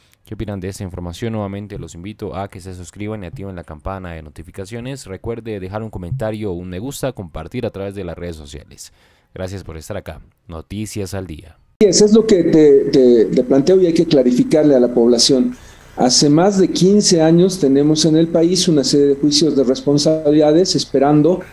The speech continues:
Speaker 2: que la Comisión de Justicia Plural y la Asamblea Legislativa den curso.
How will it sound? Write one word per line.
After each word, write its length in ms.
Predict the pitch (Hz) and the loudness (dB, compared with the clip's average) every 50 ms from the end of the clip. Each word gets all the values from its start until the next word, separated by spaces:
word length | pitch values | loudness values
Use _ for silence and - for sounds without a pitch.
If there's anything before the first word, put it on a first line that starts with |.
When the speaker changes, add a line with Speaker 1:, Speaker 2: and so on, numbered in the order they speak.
| - - - - - - | -20 -20 -20 -12 -4 0
Speaker 2:
que 80 | 131 | 0
la 140 | 123 123 123 | 0 2 2
Comisión 480 | - 131 127 131 - - 165 170 175 165 | 2 2 2 2 2 4 4 4 4 4
de 60 | 147 | 4
Justicia 540 | - 139 127 - - 151 143 - 151 - - | 2 0 -2 -2 -2 -2 0 0 -2 0 2
Plural 460 | 147 143 139 143 139 139 151 151 151 - - - - - - - - - - | 4 4 4 4 4 4 4 2 0 -6 -16 -20 -20 -20 -20 -20 -8 -2 2
y 360 | 120 117 120 120 117 113 113 - - - - | 4 4 6 6 6 4 2 0 -4 -2 0
la 140 | 117 117 | 2 2
Asamblea 400 | 113 - 135 117 123 135 143 156 | 2 2 2 4 4 4 4 4
Legislativa 720 | 165 165 165 175 170 156 160 170 165 165 175 175 175 180 175 | 2 2 2 2 2 2 2 0 0 2 2 2 4 4 4
den 160 | 165 151 139 | 4 2 2
curso. 460 | 131 - 135 131 110 - - - - | 2 2 2 2 2 0 -4 -8 -12